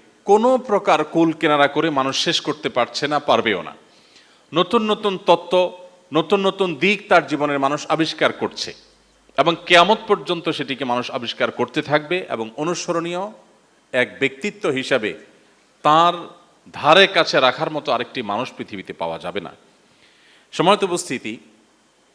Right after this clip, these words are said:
আল্লাহর হাবিব সাল্লাল্লাহু আলাইহি সাল্লামের প্রতি মানুষের ভালোবাসা,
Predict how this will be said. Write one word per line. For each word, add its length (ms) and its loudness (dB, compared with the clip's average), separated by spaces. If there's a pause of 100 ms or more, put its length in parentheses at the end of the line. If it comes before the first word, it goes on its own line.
(340)
আল্লাহর 260 0
হাবিব 280 0
সাল্লাল্লাহু 480 2
আলাইহি 160 -6
সাল্লামের 340 0
প্রতি 180 -6
মানুষের 400 -4
ভালোবাসা, 600 -4